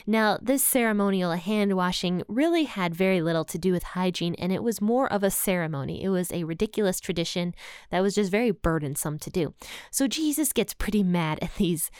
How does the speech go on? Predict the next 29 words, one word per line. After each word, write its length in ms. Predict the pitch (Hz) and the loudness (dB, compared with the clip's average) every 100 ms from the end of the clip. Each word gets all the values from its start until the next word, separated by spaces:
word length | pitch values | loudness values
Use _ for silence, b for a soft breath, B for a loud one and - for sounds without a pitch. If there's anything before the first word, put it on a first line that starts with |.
| B B | B B
Pharisees 880 | - 247 277 269 - - 147 151 - | -4 0 2 2 0 -4 -6 -8 -6
because 640 | 208 - - 208 202 180 - B B - | -6 -6 -8 0 2 0 -6 B B -6
they 340 | 185 214 208 202 | 0 2 2 -2
are 360 | 190 180 175 - _ | 0 0 0 -4 _
putting 420 | - 294 330 285 | -2 0 0 0
these 260 | 214 196 180 - | -2 -2 -2 -2
stupid 540 | - - 277 262 196 | -2 0 0 0 0
rules 560 | 185 233 226 147 160 - - | 2 2 2 2 -2 -4 -2
on 220 | 190 - | -2 0
everybody 680 | 202 247 220 170 151 143 156 B B B | -2 0 0 0 -2 -2 -4 B B B
that 300 | 196 214 185 | 0 0 2
God 280 | 202 220 233 | 2 2 2
had 160 | 208 208 | 0 0
never 300 | 185 170 170 | 0 0 -4
said 500 | - 190 160 - - - | -2 -2 -2 -4 -6 -6
to 140 | 190 | -4
do. 360 | 151 160 - - | -2 -2 -4 -6
He, 140 | 202 | -4
they 140 | 220 226 | 0 0
were 80 | |
just 300 | 226 202 165 | 0 -2 0
burdening 480 | 220 254 240 233 208 | 2 2 2 0 2
the, 100 | 185 _ - - | 0 _ -10 -4
the 140 | 190 | -4
people. 380 | - 185 - 170 | -2 -6 -4 -2
They 140 | 175 | 0
were 100 | 175 | 0
burdening 520 | 165 202 226 220 214 196 | 0 0 0 0 -2 -2
themselves 580 | 175 - 170 165 165 | -4 -2 -2 -2 -6